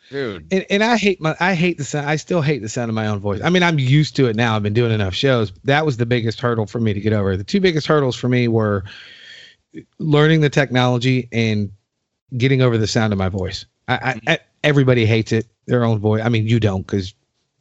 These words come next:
Speaker 1: Well, no, I did for a long time. I mean,
Speaker 2: No, I'm saying you don't now. Like,
Speaker 1: Yeah.
Speaker 2: even though I've been doing this for, uh, over a year, I still don't like the sound of my voice. Um, but I, I'm w-, much more used to it now than I was.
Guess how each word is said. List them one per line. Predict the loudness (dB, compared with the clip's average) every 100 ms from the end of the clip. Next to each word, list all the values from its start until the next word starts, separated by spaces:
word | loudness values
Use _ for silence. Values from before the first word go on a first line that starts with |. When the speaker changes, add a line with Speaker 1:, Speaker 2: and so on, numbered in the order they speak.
| -6
Speaker 1:
Well, | -2
no, | 2 4
I | 4
did | 4 2
for | 2
a | 0
long | 0 -2
time. | -4 -4 -4 -6
I | -8
mean, | -10 -10 -2
Speaker 2:
No, | 2
I'm | 2 2
saying | 2 2
you | 2
don't | 2 2 0
now. | 0 0 0
Like, | 0 0 -2 0
Speaker 1:
Yeah. | 2
Speaker 2:
even | 4
though | 4 4
I've | 4
been | 2 2
doing | 2
this | 2 0
for, | 0 2 0 -2
uh, | -8 -2
over | 0 4 2
a |
year, | 2 2 2
I | 0 -2
still | -4 -4 0 0
don't | 2 0 0
like | 0 -2
the | -2
sound | -4 -2 0
of |
my | 0
voice. | 0 0 -2 -6 -20 -20 -18 -18 -10 -2
Um, | 2 2 0 -4 _ _
but | 2
I, | 2 2
I'm | 0 2 2
w-, | 2 2 2 2
much | 2 2 0 0
more | -2
used | 0 0 -2
to | -2
it |
now | 0 0
than | 0
I | -2
was. | -4 -6